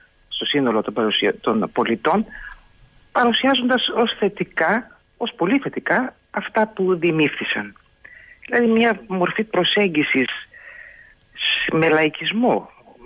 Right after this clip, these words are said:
μαζί με απουσία μνήμης για την πραγματικότητα. Αυτή είναι η πρώτη παρατήρησή μου.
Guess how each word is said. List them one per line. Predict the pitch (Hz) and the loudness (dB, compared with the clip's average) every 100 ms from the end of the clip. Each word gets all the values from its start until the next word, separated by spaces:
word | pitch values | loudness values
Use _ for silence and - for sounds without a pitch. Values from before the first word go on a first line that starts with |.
| 180 - | -20 -14
μαζί | 196 208 208 | -4 -2 0
με | 247 | 2
απουσία | 233 226 196 247 | 2 0 0 2
μνήμης | 220 226 254 156 127 | 4 4 4 2 0
για | 127 | -2
την | 147 147 | -2 0
πραγματικότητα. | 160 180 196 220 226 - - - _ _ _ _ - | 0 0 -2 2 0 0 -12 -20 _ _ _ _ -20
Αυτή | - | -10
είναι | 233 202 | -6 -4
η | |
πρώτη | 185 175 160 - _ _ | -2 0 -2 -6 _ _
παρατήρησή | 131 131 139 127 - 127 | -4 -4 -4 -6 -4 -6
μου. | 107 | -6